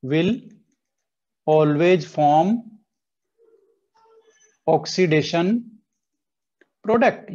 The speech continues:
ये लो भाई, ये आपके लिए यहाँ पर एक, आ, टिप हो गया।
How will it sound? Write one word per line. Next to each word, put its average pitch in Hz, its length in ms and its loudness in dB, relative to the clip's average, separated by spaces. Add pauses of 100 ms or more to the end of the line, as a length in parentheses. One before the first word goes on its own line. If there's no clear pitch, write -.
ये 160 120 2
लो 120 140 -4
भाई, 110 260 -12
ये 175 280 2
आपके 151 400 -2
लिए 160 200 0
यहाँ 135 240 -4
पर 135 220 -4 (460)
एक, 143 200 -2
आ, 131 220 2
टिप - 720 -8
हो 165 100 2
गया। 196 200 2